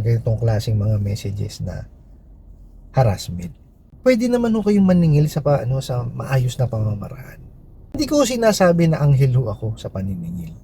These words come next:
ano. Meron din ho akong mga experience na nagagalit din ho ako, no. Pero kami ho,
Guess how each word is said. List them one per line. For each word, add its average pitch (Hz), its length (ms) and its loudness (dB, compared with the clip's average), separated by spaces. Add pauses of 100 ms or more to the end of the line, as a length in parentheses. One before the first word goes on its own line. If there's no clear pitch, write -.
(140)
ano. 104 160 -8 (560)
Meron 403 280 4
din 392 200 2
ho 320 160 2
akong 277 160 -2
mga 180 320 2
experience 151 640 2
na 127 320 0
nagagalit 110 640 -2
din 120 240 2
ho 127 120 -4
ako, 113 280 -6
no. 120 120 -8 (280)
Pero 403 240 4
kami 403 320 2
ho, 220 240 2